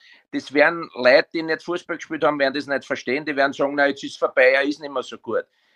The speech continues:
Keine Frage. Und wie, auch wenn ihm der Trainer nicht aufstellt, der muss wissen,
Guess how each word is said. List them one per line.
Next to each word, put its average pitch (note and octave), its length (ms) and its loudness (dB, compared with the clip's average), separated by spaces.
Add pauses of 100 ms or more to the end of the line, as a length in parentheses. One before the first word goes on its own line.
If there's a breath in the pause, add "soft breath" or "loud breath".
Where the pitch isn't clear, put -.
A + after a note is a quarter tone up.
(160)
Keine C3+ 260 4
Frage. C#3+ 460 2
Und D#3+ 180 -10
wie, C#3 240 -14 (240)
auch C#3+ 340 2
wenn C#3+ 180 -4
ihm D3 100 -6
der C3+ 120 -4
Trainer D3 340 -4
nicht D3+ 260 -10
aufstellt, D#3 500 -2
der D#3 80 -2
muss D3+ 240 -6
wissen, D#3+ 380 -6